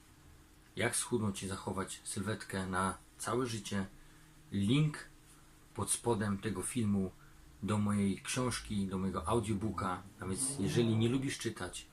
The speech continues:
możesz sobie na wieczór przesłuchać po rozdziale. I tam właśnie wyjaśniam, co zrobić, aby tą zdrową sylwetkę, szczupłą sylwetkę zachować do końca swoich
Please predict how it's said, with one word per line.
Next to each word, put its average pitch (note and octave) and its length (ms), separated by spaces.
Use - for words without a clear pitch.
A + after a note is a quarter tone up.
możesz G2 380
sobie F2+ 340
na G#2+ 140
wieczór F#2+ 480
przesłuchać - 760
po B2 140
rozdziale. G2 600
I - 80
tam A2 180
właśnie G2 260
wyjaśniam, F2+ 540
co C3 220
zrobić, G2 460
aby G2 380
tą G#2+ 300
zdrową D3 420
sylwetkę, F#2+ 640
szczupłą - 360
sylwetkę G2 460
zachować F#2 600
do A#2+ 80
końca A2+ 380
swoich E2+ 580